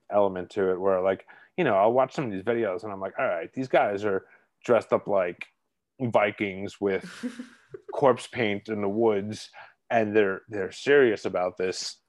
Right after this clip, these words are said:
Speaker 1: And this is, you know, this is one of the most ridiculous things I've ever seen. And then, you know, the song is about,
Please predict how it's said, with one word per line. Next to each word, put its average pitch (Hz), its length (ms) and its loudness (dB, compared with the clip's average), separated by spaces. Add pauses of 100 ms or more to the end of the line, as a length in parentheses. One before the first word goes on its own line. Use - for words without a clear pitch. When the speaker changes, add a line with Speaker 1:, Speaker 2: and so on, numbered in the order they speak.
(100)
Speaker 1:
And 92 400 -2 (100)
this 101 180 -14
is, 107 300 -8
you 131 60 0
know, 95 140 0
this 117 240 0
is 104 180 -4
one 104 140 -4
of 101 60 -6
the 104 80 -4
most 110 220 0
ridiculous 120 460 4
things 117 200 2
I've 117 140 4
ever 110 180 2
seen. 156 280 -4
And 107 140 -2
then, 110 260 -2
you 131 100 0
know, 101 180 2
the 101 120 -4
song 110 280 -2
is 101 80 -4
about, 101 360 6